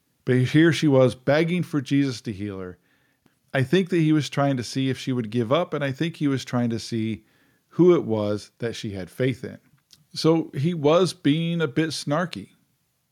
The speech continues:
just a bit. I think that he may have been trying to push some of her buttons.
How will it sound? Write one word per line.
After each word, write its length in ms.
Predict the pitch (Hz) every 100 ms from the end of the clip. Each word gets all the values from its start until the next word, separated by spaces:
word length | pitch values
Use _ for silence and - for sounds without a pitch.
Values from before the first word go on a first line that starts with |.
| _ _ _ _
just 220 | - 165
a 20 | 113
bit. 340 | 113 113 _ _ _ _ _ _ _ _ 143
I 100 | 147
think 280 | 165 160
that 100 | 160
he 140 | 147 160
may 240 | 143 143
have 140 | 165 135
been 160 | 147
trying 260 | 139 139 131
to 60 |
push 340 | 131 123 117 - -
some 240 | - 113
of 120 | 113
her 80 | 104
buttons. 600 | 98 127 104 92 80 -